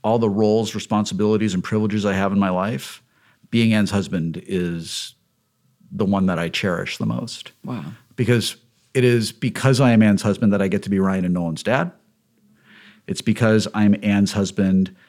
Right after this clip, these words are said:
Speaker 1: that I get to be myself. I get, I'm loved and supported unconditionally, um, by an amazing partner who challenges me and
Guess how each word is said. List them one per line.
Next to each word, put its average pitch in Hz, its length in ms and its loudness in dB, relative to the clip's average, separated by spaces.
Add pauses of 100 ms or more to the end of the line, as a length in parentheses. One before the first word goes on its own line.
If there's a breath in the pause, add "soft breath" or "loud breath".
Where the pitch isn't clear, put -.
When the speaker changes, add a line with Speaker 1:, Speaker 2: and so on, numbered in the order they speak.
(220 soft breath)
Speaker 1:
that - 360 -4
I 101 100 -2
get 110 220 -2
to 101 80 -4
be 95 200 0
myself. - 880 -6 (920)
I 95 120 -4
get, 92 340 -4 (420)
I'm 104 200 4
loved 104 240 2
and 95 140 0
supported 95 680 -2 (260)
unconditionally, 95 1000 0 (380)
um, 92 340 2
by 98 180 0
an 101 100 4
amazing 98 400 2
partner 98 500 -2
who 95 400 0 (380 loud breath)
challenges 117 680 4
me 117 640 6
and 87 760 0